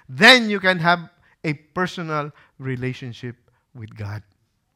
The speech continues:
A relationship that does not end. Why? When I die, I will still be the father of my kids. I will still be the husband of my wife. But by that time, she's a widow. That does not change.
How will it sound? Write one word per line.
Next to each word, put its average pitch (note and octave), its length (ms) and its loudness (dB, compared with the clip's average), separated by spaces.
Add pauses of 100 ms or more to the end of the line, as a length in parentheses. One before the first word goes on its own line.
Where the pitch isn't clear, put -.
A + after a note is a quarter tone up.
(640)
A A#3 100 6
relationship A#3+ 760 0
that G3+ 180 -2
does G#3+ 200 0
not G#3+ 300 -4
end. F3 440 -2 (100)
Why? A#3+ 320 4 (400)
When B3 240 -6
I B3+ 140 -10
die, D#3 500 -4 (240)
I G#3 140 -6
will A3 180 -12
still G3+ 340 -12
be F#3+ 140 -14
the F#3 160 -12
father F3+ 420 -10
of F3+ 140 -18
my F3 100 -12
kids. D#3+ 380 -14 (580)
I F3+ 140 -4
will F#3+ 180 -8
still A3 380 -12
be G3+ 160 -10
the F3+ 160 -10
husband D#3 540 -10
of C3+ 100 -18
my B2 220 -14
wife. A#2 300 -14 (180)
But C#3+ 180 -10
by C#3 120 -12
that C3+ 240 -14
time, A#2 200 -12
she's B2+ 220 -16
a A#2 60 -16
widow. A2+ 360 -16 (1800)
That C4 200 -4
does C#4 160 -10
not C#4 160 -12
change. C#4 420 -14